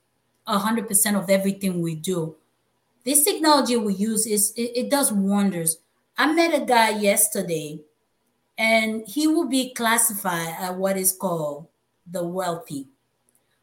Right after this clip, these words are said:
But he's done everything in his power that he was explaining to me how he was doing certain stuff so that he could get out of his mortgage. And for whatever reason, it just wasn't working for him.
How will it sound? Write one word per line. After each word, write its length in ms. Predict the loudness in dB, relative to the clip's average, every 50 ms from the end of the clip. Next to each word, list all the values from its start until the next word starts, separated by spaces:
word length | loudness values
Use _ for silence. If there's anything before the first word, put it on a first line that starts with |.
| _ _ -8
But 300 | 0 4 4 4 4 4
he's 300 | 0 2 2 4 4 4
done 440 | 4 4 4 4 4 2 0 -2 -4 -2
everything 540 | 0 2 2 2 2 -2 -2 -2 -2 -2 0
in 100 | 0 -2
his 140 | 0 -2 -2
power 400 | 0 0 0 0 0 0 -2 -4
that 140 | -4 -4 -4
he 140 | -2 -4 -4
was 120 | -4 -4
explaining 520 | -4 -4 -4 -6 -4 -4 -4 -2 -2 -2 -4
to 120 | -4 -2
me 220 | -2 -2 -2 -4 -6
how 340 | -6 -4 -4 -2 -4 -4
he 220 | -6 -6 -6 -6 -6
was 200 | -6 -6 -8 -10
doing 640 | -10 -8 -8 -6 -4 -2 -2 -2 -4 -6 -8 -10 -12 _ _ _ _ _ _ _ _ -10
certain 440 | -2 0 2 4 4 4 4 4 2
stuff 500 | 2 2 2 2 4 4 2 0 -2 -2
so 180 | 0 0 2
that 160 | 2 0 0
he 140 | -2 -2 -4
could 120 | -4 -4 -2
get 160 | -2 0 0
out 180 | 0 0 -2
of 100 | -4 -4
his 220 | -4 -2 -2 -2 -2
mortgage. 680 | -4 -6 -6 -6 -8 -8 -10 -12 -14 -14 -16 -18 -18 _ _ _ _ _ _ _ _ _ _ _ -2
And 180 | -2 -2 2
for 140 | 2 2 4
whatever 360 | 6 6 6 6 4 2 0
reason, 580 | 0 0 0 0 -2 -4 -4 -6 -6 -8 -10 -12 _
it 160 | -10 -8 -6 -2
just 220 | 2 2 2 2
wasn't 480 | 0 -2 -2 0 0 0 0 0 -2 -4
working 480 | -2 -2 -2 -4 -6 -10 -10 -8 -10
for 240 | -10 -10 -8 -8 -6
him. 340 | -4 -4 -4 -4 -4 -8 -12